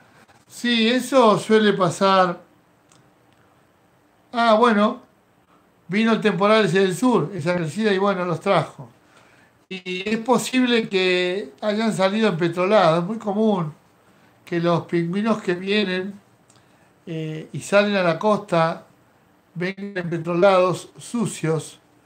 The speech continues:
y salgan a la costa realmente porque no pueden alimentarse. El pingüino no es como, el pingüino es como el biguá. El pingüino vuela bajo el agua,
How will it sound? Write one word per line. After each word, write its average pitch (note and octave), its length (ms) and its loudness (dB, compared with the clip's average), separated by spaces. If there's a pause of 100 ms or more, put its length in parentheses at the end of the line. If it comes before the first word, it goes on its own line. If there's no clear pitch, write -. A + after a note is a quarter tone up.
(460)
y D#3+ 240 -8
salgan G3 340 0
a F#3 80 -2
la E3+ 140 -2
costa F#3 340 -2
realmente E3+ 460 -4
porque F3 280 -6
no G3+ 140 -6
pueden G#3+ 220 -4
alimentarse. E3 680 -6 (640)
El E3+ 140 -8
pingüino A3+ 460 -2
no B3 100 2
es A#3+ 80 -2
como, F#3 640 -2 (1000)
el E3+ 80 -6
pingüino C4 380 -4
es C4+ 60 -12
como G3+ 300 -2
el F3+ 200 0
biguá. F3 640 -2 (720)
El E3+ 100 -8
pingüino A3 500 -2
vuela G#3 400 0
bajo D3 280 -6
el C#3+ 120 -8
agua, C#3+ 340 -18